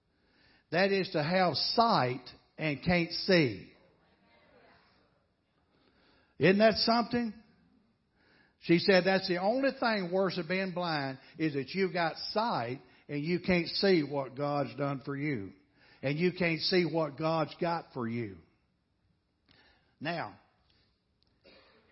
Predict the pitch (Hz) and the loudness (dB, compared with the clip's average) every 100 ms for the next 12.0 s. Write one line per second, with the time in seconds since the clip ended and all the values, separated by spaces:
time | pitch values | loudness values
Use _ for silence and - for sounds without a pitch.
0 | _ _ _ _ _ _ _ _ _ _ | _ _ _ _ _ _ _ _ _ _
1 | _ _ _ _ 175 185 - 185 151 151 | _ _ _ _ 0 2 6 6 6 2
2 | - - 254 285 190 170 156 180 - 202 | 0 -2 2 4 4 2 2 2 4 2
3 | 208 - 202 151 165 175 _ _ _ _ | 2 0 2 2 0 -6 _ _ _ _
4 | _ _ - 160 - - 240 277 208 196 | _ _ 0 0 2 2 4 4 4 4
5 | 175 - 214 226 165 190 190 185 147 190 | 2 2 2 4 2 2 4 4 4 4
6 | 220 202 151 151 190 247 240 - 156 156 | 6 4 2 0 2 0 0 0 2 2
7 | 202 214 - - - 165 180 185 208 196 | 2 -2 -14 -8 2 4 6 4 4 2
8 | - 220 226 226 226 226 247 254 208 110 | 4 6 6 4 0 0 0 0 -4 -8
9 | - - - - 180 185 175 - - 262 | -12 -20 -14 2 4 6 4 2 2 4
10 | 269 220 196 190 185 226 233 175 196 185 | 6 4 4 4 4 4 6 4 0 2
11 | 190 240 247 208 170 180 156 135 156 | 4 4 4 2 2 4 6 4 0